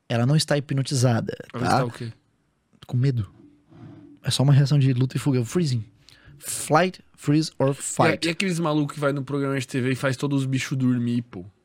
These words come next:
Speaker 1: Qual que tu acha que é a resposta mais provável?
Speaker 2: Cara, não sei, velho.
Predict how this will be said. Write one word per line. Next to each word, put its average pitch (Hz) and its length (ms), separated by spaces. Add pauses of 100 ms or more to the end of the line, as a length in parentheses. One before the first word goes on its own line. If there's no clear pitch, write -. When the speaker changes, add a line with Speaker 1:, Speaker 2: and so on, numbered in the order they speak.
(1800)
Speaker 1:
Qual - 140
que - 100
tu - 120
acha 190 160
que - 80
é - 20
a 156 40
resposta 160 360
mais 165 220
provável? 135 440 (2750)
Speaker 2:
Cara, 311 280
não 269 160
sei, 330 360
velho. 104 440